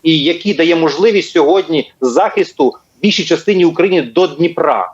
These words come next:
Тому ніхто навіть думати не буде про те. Московитам дуже складно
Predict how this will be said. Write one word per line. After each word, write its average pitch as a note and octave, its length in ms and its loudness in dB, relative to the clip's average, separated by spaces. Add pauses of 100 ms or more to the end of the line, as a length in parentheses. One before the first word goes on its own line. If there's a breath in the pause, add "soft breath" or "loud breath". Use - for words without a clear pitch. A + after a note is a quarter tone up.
(280)
Тому F#3 440 0 (160)
ніхто G#3 380 0
навіть G3 440 -2
думати G3+ 400 2
не D3 100 0
буде C3+ 260 0
про A2+ 180 -2
те. G2+ 240 -4 (320)
Московитам F3 680 -2
дуже G3+ 300 0
складно A2 580 -2